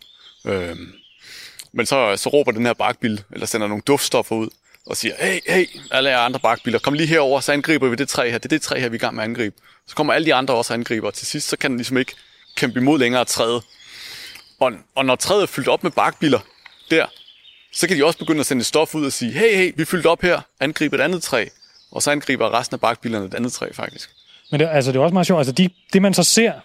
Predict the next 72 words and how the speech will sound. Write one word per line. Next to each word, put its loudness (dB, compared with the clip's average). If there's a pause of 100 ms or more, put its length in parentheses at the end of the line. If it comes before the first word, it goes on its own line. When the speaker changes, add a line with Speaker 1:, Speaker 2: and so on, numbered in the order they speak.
(340)
Speaker 2:
når -10
man -6
kigger 0
på -4
svampene, -6
altså, -16
det, -2
man -8
normalt, -4
når -14
vi -4
tænker, 0 (640)
det 0
er 4
jo 6
ikke -2 (840)
hovedparten 0
af -10
svampen. -6
Det -2
er -2
ligesom -2
frugten. 0 (360)
Altså, -16
det -4
er, 0
hvor 0
Speaker 1:
Ja, 2
Speaker 2:
den -4
skal 2
Speaker 1:
det 4
er 2
jo 0
Speaker 2:
til 0
Speaker 1:
en, -
Speaker 2:
at, -
Speaker 1:
det -
er 0
en -8
Speaker 2:
til 0
at 6
Speaker 1:
brøkdel 2
af 2
den. -8
Det -6
er -2
måske 0
Speaker 2:
Den 0
lever 6
jo 6
Speaker 1:
en, 2
to 6
procent, 4
Speaker 2:
hovedsageligt 4
nede 6
Speaker 1:
ikke? 4
Speaker 2:
under 2
jorden. -2 (260)
Speaker 1:
Ja. 0 (1300)
Speaker 2:
Øhm, -2 (400)
men -2
det 6
der 6
med, 4
at -2
den 2
ikke -2
bruger -2
fotosyntese, -2
altså, -2
vi -4
er -4